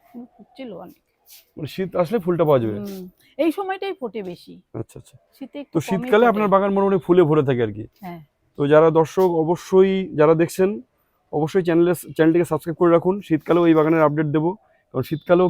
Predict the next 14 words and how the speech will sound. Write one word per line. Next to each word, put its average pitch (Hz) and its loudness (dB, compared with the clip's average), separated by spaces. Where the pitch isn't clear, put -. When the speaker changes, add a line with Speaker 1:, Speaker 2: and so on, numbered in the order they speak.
Speaker 2:
কিন্তু 175 -2
প্রচুর 160 -2
ফুলে 165 0
ভরে 151 -2
থাকবে 151 -4
এই 131 -4
বাগান। 113 -4
সেটা 147 -2
দেখতেই 165 -2
পাচ্ছেন 180 -4
যে 170 0
বিভিন্ন 156 0
রকম 156 -2
চারা 151 0